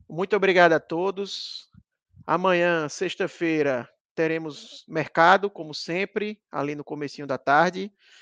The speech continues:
E depois seguimos aí com a nossa programação. Provavelmente vamos ter programa esse final de semana. Tem jogo do Náutico pelo Campeonato Pernambucano.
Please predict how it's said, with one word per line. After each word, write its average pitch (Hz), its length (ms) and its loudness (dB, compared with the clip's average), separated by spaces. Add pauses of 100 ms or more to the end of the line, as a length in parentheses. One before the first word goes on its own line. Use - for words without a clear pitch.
(600)
E 196 560 -2
depois 185 340 2
seguimos 175 460 0
aí 165 180 6
com 170 120 -4
a - 20 -2
nossa 156 220 -6
programação. 156 580 -2
Provavelmente 175 560 2
vamos 165 160 -4
ter 165 140 -6
programa 151 400 -2
esse - 80 -12
final 147 180 -6
de - 60 -20
semana. 156 340 0
Tem 160 140 -4
jogo 156 200 -4
do 143 120 -6
Náutico 143 340 0
pelo 139 180 -6
Campeonato 135 440 -6
Pernambucano. 147 760 -4